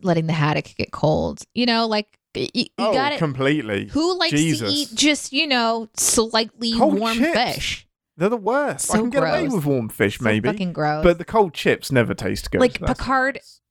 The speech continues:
Speaker 1: again, the fun sin is, are you really gonna eat that now? Like, can't you just, like,
Speaker 2: Replicate a new one.
Speaker 1: Yeah.
Speaker 2: <laughs>
Speaker 1: <laughs>
Speaker 2: Get
Speaker 1: Get
Speaker 2: some
Speaker 1: something
Speaker 2: fresh food.
Speaker 1: warm.
Speaker 2: I bet this happens a lot.
Speaker 1: Mm-hmm.
Speaker 2: Um, I have one, one, one last one.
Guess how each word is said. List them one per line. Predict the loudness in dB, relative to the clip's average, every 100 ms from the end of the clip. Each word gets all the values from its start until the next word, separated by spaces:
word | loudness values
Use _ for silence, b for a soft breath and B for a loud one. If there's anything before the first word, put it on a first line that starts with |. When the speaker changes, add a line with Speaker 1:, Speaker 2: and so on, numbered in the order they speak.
| -8
Speaker 1:
again, | -2 0 0 -4 -10 _
the | -6
fun | 2 2 2
sin | 0 0
is, | 2 -2 -6 _ _ _
are | 0
you | 0
really | 0 -2 2
gonna | 0 0
eat | -6 -2
that | 0 0 -2
now? | -6 -8 -16 _ _ -20
Like, | -20 _ _ _
can't | -4 -2
you | 0
just, | 2
like, | 2
Speaker 2:
Replicate | 2 0 0
a | 0
new | 0 2
one. | 2 0
Speaker 1:
Yeah. | 0 2 2 0 0
Speaker 2:
<laughs> | 0 0 -4 0 0 0 -4 -20 -10
Speaker 1:
<laughs> | -4
Speaker 2:
Get | 0 0 0 -2 4
Speaker 1:
Get | 4
Speaker 2:
some | 4 -2
Speaker 1:
something | 0
Speaker 2:
fresh | 0
food. | 0
Speaker 1:
warm. | 0 0 0 -4 -6 -14 _ _
Speaker 2:
I | -4
bet | 2 2
this | 2
happens | -2 -2 0
a | 2
lot. | 2 0 -8 _ _ -4
Speaker 1:
Mm-hmm. | -2 0 0 0 -2
Speaker 2:
Um, | 0 2 0 -4 -18 _ -4
I | 0 0 0 0 0 2
have | 0 0
one, | -2 0 0 -2 0
one, | 2 2 2
one | 0 2
last | 0 0 -2 -4
one. | -4 -4